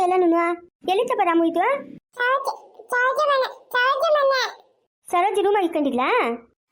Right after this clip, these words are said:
Speaker 2: ಹ್ಮ್, ಹ್ಮ್.
Speaker 1: ನೋಡ್ತೀರಕ್ಕ? ಹಾ? ನೀನ್ ಅಂತೀಯ, ಸೊಸೆಗಳ ಹತ್ರ ಸರ್ಕಳೆ, ಸರ್ಕಳೆ ಅಂತ.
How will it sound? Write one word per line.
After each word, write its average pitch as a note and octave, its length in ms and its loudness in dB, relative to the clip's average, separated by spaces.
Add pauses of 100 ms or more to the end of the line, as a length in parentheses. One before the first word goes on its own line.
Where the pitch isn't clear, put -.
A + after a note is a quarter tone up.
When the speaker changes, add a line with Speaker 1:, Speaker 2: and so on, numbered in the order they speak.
Speaker 2:
ಹ್ಮ್, C5+ 260 0 (280)
ಹ್ಮ್. A#4+ 240 0 (640)
Speaker 1:
ನೋಡ್ತೀರಕ್ಕ? D4+ 360 -4 (540)
ಹಾ? D#4+ 60 0 (520)
ನೀನ್ F4+ 180 0
ಅಂತೀಯ, F4+ 220 -2 (200)
ಸೊಸೆಗಳ F4+ 280 0
ಹತ್ರ F4+ 200 -4
ಸರ್ಕಳೆ, E4+ 280 0 (120)
ಸರ್ಕಳೆ F4 300 0
ಅಂತ. C#4 120 -4